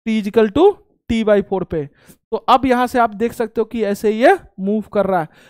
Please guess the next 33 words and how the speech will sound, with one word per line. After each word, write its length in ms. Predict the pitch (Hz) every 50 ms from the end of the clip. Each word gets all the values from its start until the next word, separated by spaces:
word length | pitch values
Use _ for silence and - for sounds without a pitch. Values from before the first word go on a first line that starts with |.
| _ _ _ _
ऐसे 240 | 226 240 233 294 277
मूव 200 | 262 277 294 269
कर 180 | - - 269
रहा 100 | 262 269
है, 60 | 277 269
तो 120 | - 277
किससे 380 | - - 262 - - - 302 269
हमारा 260 | 269 277 269 262 262
पोलराइजेशन 560 | 262 - 262 254 254 254 247 262 254 - 262 262
मैच 220 | 254 254 254 -
कर 160 | - 277 247
रहा 100 | 247 254
है? 80 | 262 269 - _ _ _ _ _ _
तो 60 | 208
ये 160 | 196 202 208 208
राइट 300 | 190 202 214 240 240 240
हैंड 200 | 254 247 247 254
है, 120 | 262 285 277 _ _ _ _ _ _ _
थंब 300 | - 233 262 294 370 381 - _ _ _
प्रोपेगेशन 520 | - 202 196 - 202 196 214 202 - 233 233
डायरेक्शन 360 | 233 233 233 220 - 254 240
में 160 | 254 302 349 - _ _ _ _ _
रोटेशन 600 | 196 196 214 226 233 262 247 247 - 302 349 392 - - _ 190
मैच 320 | 180 190 196 208 214 -
कराएंगे। 440 | - 208 185 185 175 165 156 151 139 - _ _ _ _ _ _ -
तो 60 | 214
थंब 280 | - - 247 262 285 262
प्रोपेगेशन 520 | - 262 247 254 254 247 254 233 269 254
डायरेक्शन 340 | 254 254 247 240 - 269 254
में 200 | 262 294 359 359 - _ _ _
इनवर्ड 420 | 196 202 208 202 220 233 285 285 - - _ _ _ _ -
और 120 | 180 196
रोटेशन 520 | 202 214 208 247 247 247 - 302 359 381